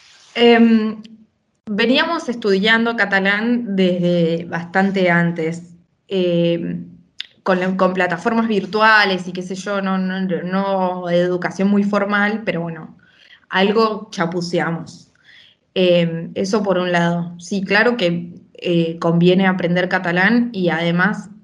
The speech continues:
eh, garpa saber catalán. O sea, <laughs> como, eh, es el idioma local, digamos, lo de la parte política no me quiero meter, obviamente, pero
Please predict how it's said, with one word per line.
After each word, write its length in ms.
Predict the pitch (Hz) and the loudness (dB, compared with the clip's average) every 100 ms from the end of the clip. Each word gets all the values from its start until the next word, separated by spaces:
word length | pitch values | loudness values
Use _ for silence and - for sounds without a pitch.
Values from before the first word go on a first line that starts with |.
| _ | _
eh, 260 | 185 175 170 | -4 -2 -2
garpa 600 | 185 180 170 - 147 - _ _ _ _ - | 0 2 2 -2 -8 -10 _ _ _ _ -20
saber 400 | - 175 170 170 | -4 0 2 2
catalán. 540 | 175 165 165 160 156 - | -2 -2 -4 -6 -14 -12
O 100 | 185 | -8
sea, 340 | 180 190 185 185 | -2 2 4 2
<laughs> 100 | - | 0
como, 560 | 196 202 175 170 175 - | -4 -2 -2 -2 -6 -4
eh, 520 | 185 175 170 165 - - - - | 0 2 0 -2 -8 -18 -20 -12
es 220 | - 240 254 | 0 4 4
el 120 | 233 | 2
idioma 360 | 226 240 240 | 2 2 2
local, 720 | 233 220 247 254 262 269 - - _ _ _ _ | 2 0 4 4 4 0 -14 -20 _ _ _ _
digamos, 340 | 190 175 180 175 - - _ | -8 -8 -8 -12 -14 -20 _
lo 200 | 202 196 | -12 -8
de 80 | 165 | -6
la 100 | 180 | -4
parte 200 | 233 247 | -2 0
política 500 | 208 220 226 233 185 | 0 -2 -2 -4 -2
no 100 | 175 | -2
me 160 | 180 175 | -2 -2
quiero 420 | 175 175 175 175 | 0 2 0 0
meter, 520 | 180 190 277 359 - - | 2 4 2 0 -10 -8
obviamente, 600 | 180 180 208 269 277 302 | -4 -2 0 0 0 -2
pero 420 | 185 180 175 | 0 0 0